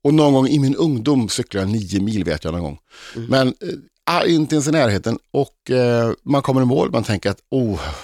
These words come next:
Speaker 1: aldrig igen. Och så vaknar jag dagen efter. Vi kör nästa år igen, va?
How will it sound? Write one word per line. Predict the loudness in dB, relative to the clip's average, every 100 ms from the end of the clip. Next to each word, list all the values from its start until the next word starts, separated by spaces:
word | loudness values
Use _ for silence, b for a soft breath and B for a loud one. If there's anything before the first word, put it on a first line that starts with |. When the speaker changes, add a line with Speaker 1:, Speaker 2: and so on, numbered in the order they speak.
| B B _ _ _ _ _ -2
Speaker 1:
aldrig | 0 0 -2 -4
igen. | -4 -8 -14 _ _ _ _
Och | -8 -6
så | -2
vaknar | -2 -2
jag | -2
dagen | 0 0
efter. | -4 -8 -14 _ _ _ _ _
Vi | -6 -4
kör | -2 -2
nästa | -4 -6 -6
år | -6
igen, | -8
va? | -10